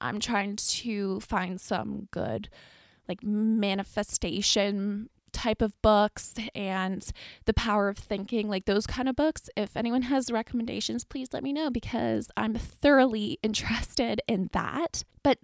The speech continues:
these help with attitude and mindset, and I'm actually really trying to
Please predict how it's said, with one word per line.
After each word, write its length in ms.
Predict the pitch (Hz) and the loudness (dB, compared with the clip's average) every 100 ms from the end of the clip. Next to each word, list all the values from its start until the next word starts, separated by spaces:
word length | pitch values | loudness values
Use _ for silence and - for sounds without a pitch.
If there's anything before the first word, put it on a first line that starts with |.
| - | 0
these 240 | 254 262 | 2 2
help 480 | - - 262 311 - | 0 0 2 2 4
with 280 | 262 240 - - - - - _ _ | 4 2 -4 -20 -20 -20 -20 _ _
attitude 600 | 220 220 240 - 269 247 | 2 4 4 2 2 2
and 200 | 226 247 | 2 0
mindset, 640 | 190 190 202 - 269 247 262 | 0 -2 -4 -4 -2 -2 -2
and 100 | 220 | -4
I'm 140 | 214 202 | -4 0
actually 600 | 214 220 - 262 247 226 | 2 2 0 0 0 -2
really 320 | 214 208 220 220 | -2 0 0 -2
trying 400 | - 214 196 196 | -2 0 0 -2
to 420 | - 202 185 | -2 -2 -2